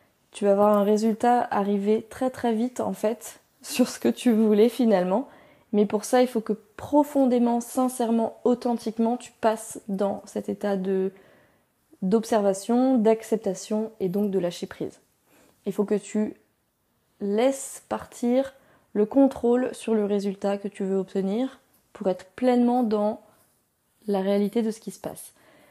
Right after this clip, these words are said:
Ça, c'est la première chose. Alors, facile à dire, facile à faire avec un peu de pratique, mais au début peut-être un peu, euh, compliqué, je, je,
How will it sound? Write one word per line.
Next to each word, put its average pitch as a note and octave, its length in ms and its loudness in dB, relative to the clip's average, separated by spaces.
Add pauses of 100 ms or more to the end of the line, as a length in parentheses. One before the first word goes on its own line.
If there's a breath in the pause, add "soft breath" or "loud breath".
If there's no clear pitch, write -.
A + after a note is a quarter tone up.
(680 soft breath)
Ça, C#4 160 4
c'est C#4 160 4
la F#3+ 100 2
première C#4 400 2
chose. A#3 520 4 (140)
Alors, G3 540 2 (280)
facile A3 300 -2
à G#3 120 2
dire, B3+ 380 2 (720)
facile C#4+ 500 -2
à C#4+ 120 4
faire C4+ 360 2
avec G#3 280 0
un G#3+ 80 -2
peu A#3 100 -2
de A#3 40 -10
pratique, G#3+ 560 -4
mais G3+ 100 0
au G3 60 -2
début G#3 260 0
peut-être A3 480 -4
un F#3+ 80 -8
peu, A3 140 -6
euh, A3 540 2 (840 loud breath)
compliqué, A#3 600 2
je, F#3+ 400 0
je, F3+ 120 -6